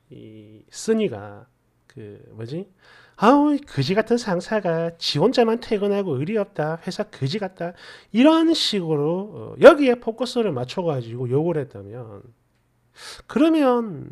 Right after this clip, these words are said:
뭐 그럴 수도 있겠다. 뭐 당연히 의리 없네. 그지 같네. 이런 생각이 들겠는데 이 쓰니는 그쪽이 아니죠. 팀장이 먼저 가고 뭐 그것 때문에 기분 나쁘다가 아니라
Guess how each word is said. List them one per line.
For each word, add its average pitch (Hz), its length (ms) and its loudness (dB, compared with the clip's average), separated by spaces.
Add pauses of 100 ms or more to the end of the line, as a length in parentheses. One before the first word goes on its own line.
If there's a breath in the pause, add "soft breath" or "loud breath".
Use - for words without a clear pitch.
(220)
뭐 175 560 -8 (120)
그럴 262 200 2
수도 180 200 -4
있겠다. 120 520 -4
뭐 156 180 -10 (280)
당연히 202 320 2
의리 160 260 0
없네. 147 320 -2
그지 123 280 -6
같네. 180 240 -2
이런 175 180 -2
생각이 202 360 -4
들겠는데 139 600 -10
이 190 100 -10
쓰니는 254 400 -6
그쪽이 240 340 -4
아니죠. 120 320 -10 (880 soft breath)
팀장이 160 760 0
먼저 143 380 2
가고 143 500 -2
뭐 120 340 -14
그것 160 200 -2
때문에 247 240 0
기분 196 320 -6
나쁘다가 151 460 -6
아니라 135 380 -12